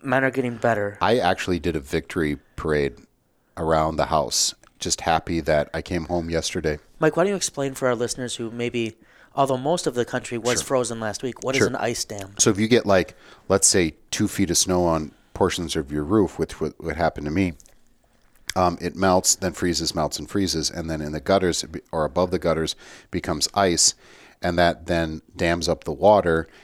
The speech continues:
Speaker 2: and then it can come into the house. That has happened to me. That has happened to you.
Speaker 1: Yeah, and you don't
Speaker 2: And
Speaker 1: want
Speaker 2: so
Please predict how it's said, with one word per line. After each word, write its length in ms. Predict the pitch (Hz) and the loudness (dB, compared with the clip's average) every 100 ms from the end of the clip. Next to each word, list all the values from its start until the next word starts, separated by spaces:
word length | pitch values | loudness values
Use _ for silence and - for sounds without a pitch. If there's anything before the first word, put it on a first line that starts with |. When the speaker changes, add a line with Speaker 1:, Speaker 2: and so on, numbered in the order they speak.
| _ - | _ -6
Speaker 2:
and 140 | 80 | -2
then 120 | 80 | -2
it 120 | 80 - | -2 -6
can 160 | 80 | -10
come 240 | - 80 71 | -6 -6 -6
into 340 | 90 80 - 85 | -8 -8 -6 -4
the 100 | - | -2
house. 360 | - 85 78 | 2 2 2
That 120 | 85 73 | 0 -2
has 120 | - | 0
happened 320 | 78 - 71 | -2 -2 -8
to 60 | 80 | -4
me. 300 | 98 104 101 | 0 2 2
That 160 | - 78 | 0 0
has 120 | - | 0
happened 320 | 78 - 76 | -2 -4 -10
to 120 | - | -10
you. 260 | 78 95 95 | -2 2 2
Speaker 1:
Yeah, 340 | 117 113 107 | 0 -2 -4
and 140 | 104 110 | -4 -6
you 60 | |
don't 80 | 117 | -2
Speaker 2:
And 80 | 104 | 0
Speaker 1:
want 100 | 110 | 2
Speaker 2:
so 480 | - 87 82 82 | 4 4 4 2